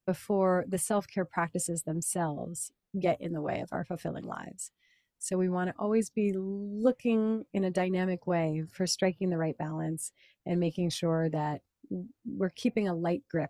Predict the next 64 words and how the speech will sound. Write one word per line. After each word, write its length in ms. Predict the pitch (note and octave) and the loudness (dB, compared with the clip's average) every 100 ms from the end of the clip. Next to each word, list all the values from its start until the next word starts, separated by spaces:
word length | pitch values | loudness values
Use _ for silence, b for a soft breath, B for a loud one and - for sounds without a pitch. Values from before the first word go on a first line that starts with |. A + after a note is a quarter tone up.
| _ F#3+ | _ -8
on 80 | |
all 200 | - F3+ | -6 -6
of 140 | F#3 - | -6 -6
this. 320 | - D#3+ - | -6 -6 -6
We're 80 | F#3 | -2
not 240 | F#3 F3+ F#3+ | -2 -2 -2
doing 240 | F#3+ F#3 | 0 0
it 120 | E3+ | -2
because 320 | F3+ - F#3 F3 | -6 -2 -2 0
somebody 380 | F#3 E3+ E3+ E3 | -2 -2 -4 -8
told 240 | - F3+ | 0 2
us 100 | F3 - | 2 -2
to 120 | E3+ | -6
do 220 | E3+ E3+ | -2 -2
it 160 | E3 - | -2 -4
or 260 | F#3 F3+ - B B - | -6 -6 -8 B B -2
they 80 | F3 | -2
said 300 | - F3+ E3 | 2 2 4
that 220 | E3+ D#3+ - | 4 2 0
this 140 | F#3 | -2
was 140 | F3+ F3 | -2 -2
a 40 | |
good 140 | E3+ D#3+ | 0 0
idea, 400 | D#3+ D#3 D#3 D3+ | 0 -2 -4 -4
but 140 | F3 | -2
that 140 | G3 F#3 | 0 -2
it 120 | - | -4
feels 320 | - A3 A3+ | 2 2 2
like 140 | G3 | -2
a 60 | E3+ | -2
yes 420 | D#3+ D#3+ D#3+ - - | 0 -2 -2 -8 -4
within 240 | F3 E3+ | -2 -2
our 160 | D#3 - | -2 -4
own 220 | F3 E3+ | -4 -4
bodies. 500 | F3 - - G3+ - B B B B - | -6 -8 -8 -8 -12 B B B B -6
And 100 | F3 | -4
I 60 | E3 | -2
think 220 | F#3 E3+ | -2 2
that's 220 | F#3 - | 2 2
the 100 | F3+ | 0
golden 320 | E3+ E3 E3 | 0 0 -2
compass, 420 | F3 E3 F#3 F3+ | -2 -2 0 -2
is 120 | E3+ - | -2 -6
to 100 | D#3+ | -2
be 160 | E3 | -2
able 160 | D#3+ D#3+ | -2 -4
to 80 | F3 | -4
take 260 | - F3 | -2 -2
that 200 | F3 D#3+ | -2 -4
pause 340 | - E3+ E3 E3 | -2 -2 -2 -4
and 100 | F3 | -6
check 220 | - D#3 - | -4 -4 -2
in. 300 | F3+ A3 A#3 B B B | 0 0 0 B B B
Does 160 | E3+ E3 | -4 0
your 100 | E3 | 0
body 280 | F3 F#3+ G3+ | 2 2 0
say 180 | - | 0
yes, 380 | E3+ E3+ G3 - | 0 2 0 0
or 80 | D#3+ | -2
does 180 | E3 E3 | -2 -2
your 100 | D#3+ | -4
body 240 | D#3 E3 | -2 -2
say 220 | E3 D#3 | -2 -2
no? 420 | D#3 D3+ - E3+ | 0 -2 -6 -10